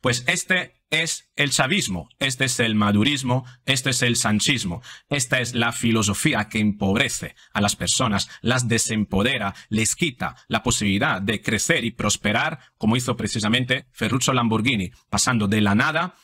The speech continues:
a crear un imperio. Pero llegados a este momento,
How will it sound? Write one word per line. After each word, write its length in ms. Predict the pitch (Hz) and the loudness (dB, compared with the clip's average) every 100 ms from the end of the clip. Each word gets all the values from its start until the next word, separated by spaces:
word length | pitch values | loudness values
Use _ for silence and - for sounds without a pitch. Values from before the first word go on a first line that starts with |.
| - _ - | -20 _ -2
a 380 | 120 127 - - | -2 -2 -10 -6
crear 480 | 131 110 110 113 - | -2 0 0 -4 -4
un 160 | 127 120 | 0 4
imperio. 680 | 104 - 95 85 67 - _ - | 2 2 0 0 -8 -14 _ -4
Pero 220 | 135 127 | 0 2
llegados 480 | 123 139 202 196 - | 2 2 0 0 0
a 80 | |
este 180 | 135 139 | -2 0
momento, 560 | 127 151 160 151 156 | 2 2 0 0 -2